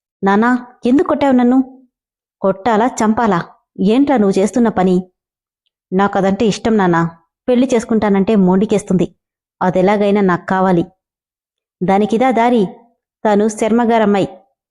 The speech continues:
ఆ భూపతి గాడికి నమ్మిన బంటు కూతురు, అలాంటి పనిదాన్ని పెళ్లి చేసుకుంటానంటావా? సిగ్గులేదు?" "తప్పేముంది నాన్నా, ఈ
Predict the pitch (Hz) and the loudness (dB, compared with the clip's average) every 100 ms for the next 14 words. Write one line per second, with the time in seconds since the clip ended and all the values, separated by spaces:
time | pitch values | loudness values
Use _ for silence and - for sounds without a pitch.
0 | _ - 190 180 170 247 247 240 196 208 | _ -8 -4 -2 -2 -2 0 0 0 0
1 | 202 208 196 196 220 240 240 214 196 196 | 0 0 2 2 2 2 0 0 0 0
2 | 208 202 180 - _ _ _ _ _ - | 0 0 -2 -4 _ _ _ _ _ -6
3 | 208 254 285 294 277 294 339 339 339 277 | -2 0 0 0 0 0 2 2 0 0
4 | 320 330 - 277 262 226 196 185 170 160 | 0 -2 0 0 2 2 2 0 0 -4
5 | _ _ _ 220 208 285 285 320 - - | _ _ _ -4 0 0 2 0 -2 -10
6 | _ _ _ _ _ _ _ - 196 190 | _ _ _ _ _ _ _ -6 -6 -2
7 | 285 262 220 185 175 165 165 _ _ _ | 0 2 2 2 0 0 -4 _ _ _
8 | _ - 277 | _ -4 -2